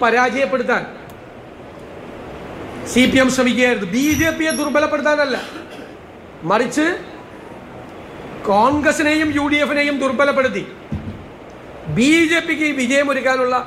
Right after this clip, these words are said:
പണിയാണ് അവിടെ ചെയ്തത്. സത്യത്തിൽ അവിടെ രണ്ടുപേരും ഒരുമിച്ച് ചേർന്നാണ്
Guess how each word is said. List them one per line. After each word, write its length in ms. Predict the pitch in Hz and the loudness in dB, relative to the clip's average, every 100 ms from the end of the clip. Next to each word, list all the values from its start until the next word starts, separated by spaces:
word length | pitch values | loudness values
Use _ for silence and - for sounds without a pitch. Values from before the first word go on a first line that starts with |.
| - - | -8 -6
പണിയാണ് 280 | 196 220 208 | 0 0 2
അവിടെ 120 | 190 175 | -2 -2
ചെയ്തത്. 180 | 156 117 - - - | -4 -4 -10 -14 -2
സത്യത്തിൽ 460 | 208 - 262 269 262 240 - - - - | -2 0 0 2 0 -2 -6 -16 -8 -2
അവിടെ 160 | 220 247 208 | 2 2 2
രണ്ടുപേരും 580 | 214 240 277 269 262 233 | 0 0 2 2 2 0
ഒരുമിച്ച് 320 | 214 247 247 269 | 0 -2 0 2
ചേർന്നാണ് 380 | 262 254 247 | 2 0 2